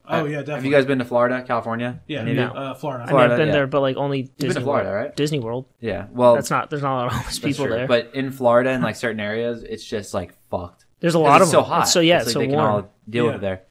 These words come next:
Speaker 1: California was really bad when I was in Venice Beach. Like, the
Speaker 3: Yeah,
Speaker 1: whole,
Speaker 3: it's,
Speaker 1: the
Speaker 3: it's
Speaker 1: whole
Speaker 3: a,
Speaker 1: boardwalk
Speaker 3: atrocious
Speaker 1: area
Speaker 3: with
Speaker 1: is
Speaker 3: that.
Speaker 2: San Francisco is, like, the famous city that has the biggest problem.
Speaker 1: Really?
Speaker 2: As far as I know, I think San Francisco, San Francisco has the, uh, worst homeless.
Speaker 1: So what do you think's causing all of it? Like the opi-,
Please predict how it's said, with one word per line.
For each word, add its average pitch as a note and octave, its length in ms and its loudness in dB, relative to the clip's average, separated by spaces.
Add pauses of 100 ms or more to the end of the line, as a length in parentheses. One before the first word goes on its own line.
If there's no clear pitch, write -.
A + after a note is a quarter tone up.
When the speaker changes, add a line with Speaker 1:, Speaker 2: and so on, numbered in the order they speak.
(220)
Speaker 1:
California B2+ 420 2
was G#2+ 140 -2
really G#2+ 240 2
bad G#2 180 0
when G#2+ 120 -2
I G#2+ 60 -2
was G#2+ 100 -4
in G#2+ 80 -8
Venice G2+ 220 -4
Beach. A2 400 -8 (240)
Like, B2 100 -10
the F#3+ 60 0
Speaker 3:
Yeah, - 100 2
Speaker 1:
whole, B2 180 0
Speaker 3:
it's, - 200 -8
Speaker 1:
the A#2 80 -6
Speaker 3:
it's C3 140 -2
Speaker 1:
whole E3 100 2
Speaker 3:
a, - 20 0
Speaker 1:
boardwalk A#2 280 0
Speaker 3:
atrocious C3+ 420 0
Speaker 1:
area - 100 0
Speaker 3:
with G2 100 -2
Speaker 1:
is F3+ 60 -4
Speaker 3:
that. - 60 0
Speaker 2:
San F#3 80 2
Francisco D3+ 440 -6
is, A#2+ 120 -10
like, B2 160 -14
the - 80 -20
famous C#3 280 -12
city A2+ 200 -14
that A2+ 140 -16
has A2 240 -18 (140)
the A#2 60 -20
biggest A#2 240 -16
problem. A#2 340 -14 (140)
Speaker 1:
Really? A#2+ 280 2
Speaker 2:
As - 360 -20
far D#3+ 120 -2
as C#3 100 -4
I D3 80 -2
know, D3 80 -2
I B2 40 -4
think C3+ 200 -10
San C#3 180 -8
Francisco, A#2 600 -12 (220)
San E3 300 -2
Francisco D#3 880 -4
has B2+ 320 -10
the, B2 220 -10
uh, A2+ 60 -14
worst B2 340 -14
homeless. B2 220 -12
Speaker 1:
So C#3+ 60 -6
what D#3+ 60 -4
do E3+ 60 -2
you F3 40 -6
think's F#3 200 -2
causing C#3+ 320 0
all G#2+ 80 0
of G2 40 -4
it? G2 60 -6
Like G2+ 140 -6
the G#2 80 -4
opi-, A2 420 -2